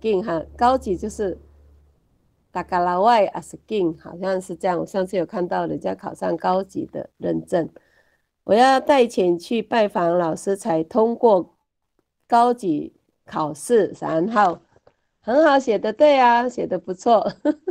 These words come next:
白素，哦，改造那个没有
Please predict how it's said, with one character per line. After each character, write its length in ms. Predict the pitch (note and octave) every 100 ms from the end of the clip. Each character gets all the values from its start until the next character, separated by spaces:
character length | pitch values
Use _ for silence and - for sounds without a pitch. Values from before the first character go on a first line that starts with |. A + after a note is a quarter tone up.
| - A4+ C5 G#4 D#4 - _ _
白 160 | A#3+ A#3
素， 460 | - G4 D#4+ F#3+ - _
哦， 420 | G#3 F#3+ F3+ F3
改 140 | F#3+ F#3+
造 240 | A#3+ A#3
那 180 | G#3 A3+
个 280 | A3+ G3 E3+
没 140 | G3
有 340 | G#3+ G#3 F3